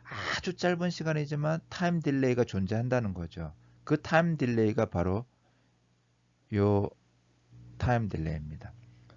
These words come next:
그 타임 딜레이를 페이즈 앵글로 표현하는 것입니다. 파이로.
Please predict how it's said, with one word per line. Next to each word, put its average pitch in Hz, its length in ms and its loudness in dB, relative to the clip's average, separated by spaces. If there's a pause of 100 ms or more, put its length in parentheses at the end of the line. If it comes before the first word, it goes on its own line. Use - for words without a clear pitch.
(540)
그 151 140 2
타임 185 360 8
딜레이를 165 480 6
페이즈 202 400 6
앵글로 135 640 2
표현하는 156 500 -2
것입니다. - 540 -14 (560)
파이로. 110 560 -6